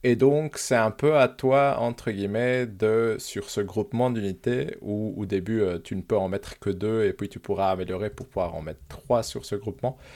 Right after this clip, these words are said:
C'est un peu à toi à t'arranger pour décider quelle unité va devant, quelle unité va derrière,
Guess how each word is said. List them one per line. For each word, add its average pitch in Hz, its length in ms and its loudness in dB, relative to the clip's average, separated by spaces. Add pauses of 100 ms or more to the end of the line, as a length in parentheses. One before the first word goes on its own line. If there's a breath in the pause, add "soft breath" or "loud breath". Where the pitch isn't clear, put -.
(260 loud breath)
C'est - 180 0
un 110 140 4
peu 147 200 4
à 139 120 6
toi 131 280 4
à 120 60 4
t'arranger 104 680 0
pour 123 320 0
décider 107 500 -2
quelle 117 220 2
unité 107 360 -2
va 98 160 2
devant, 95 360 -2
quelle 104 240 2
unité 101 380 -2
va 95 120 0
derrière, 107 720 -6